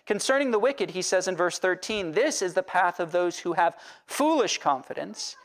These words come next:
yet after them people approve of their boasts. Like sheep, they are appointed for Sheol, that is the place of the dead. Death shall be their shepherd, and the upright shall rule over them in the morning. Their form shall be consumed in Sheol with no place to dwell."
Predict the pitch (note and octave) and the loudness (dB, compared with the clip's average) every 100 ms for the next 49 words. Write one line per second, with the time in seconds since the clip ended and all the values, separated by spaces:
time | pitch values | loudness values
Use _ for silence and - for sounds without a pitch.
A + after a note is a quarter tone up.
0 | _ _ - G3 G3 F#3+ A3+ - G#3 G3 | _ _ -2 2 4 4 2 0 0 2
1 | G3+ - G3+ G3 G3 - F#3 F3+ F3+ G#3+ | 0 -4 -2 0 0 0 0 0 0 2
2 | G3+ B3 F#3 - - - - - - - | 4 2 2 -2 -8 -14 -20 -20 -12 0
3 | F#3+ G3 - - - B3+ G3 - D#3 D#3+ | 2 2 0 -2 -2 -4 -6 -4 0 2
4 | D#3 D#3 E3+ F#3 F3+ D#3 - D#3 - F3+ | 2 -2 -6 -4 -6 -8 -6 -6 -4 -2
5 | F#3 G3 C3 C3 D3+ D#3 E3 - F3 F#3 | 0 2 2 0 -2 -2 -6 -2 -2 -2
6 | - D#3+ D#3+ D3+ D3+ A#2+ - _ _ _ | -4 -6 -4 2 2 2 -4 _ _ _
7 | _ _ _ _ - D#3+ G#3 A3+ - - | _ _ _ _ -14 0 2 2 -2 -12
8 | _ - - D3+ D3 D3+ C3+ - - C3 | _ -10 0 0 0 -2 -2 -2 0 0
9 | B2 A2+ - _ - _ _ - A3 - | -2 -6 -8 _ -20 _ _ -2 0 2
10 | B3 B3 C4 C4+ - - A#3 A3 C4 C4 | 2 2 2 2 0 0 2 2 2 4
11 | C4 A#3 G#3 G3 G#3 G#3 B3 A#3 F3 C#3+ | 2 2 2 2 0 2 2 0 -2 -6
12 | - - - A3 A3+ - A#3+ C4+ C4 - | -14 -20 -2 0 0 0 2 2 2 2
13 | A3 G#3 - G3 - - C4 B3+ F#3 E3+ | 2 0 -4 -4 -4 -2 -2 -2 -4 -4
14 | - - G#3+ A#3+ A#3 F3+ F3 G3 A3+ A#3+ | -4 -2 0 2 2 0 -2 0 0 0
15 | - A#3 - G#3+ F3 F3+ E3 C#3 B2+ | 0 -2 -2 -4 0 2 4 4 0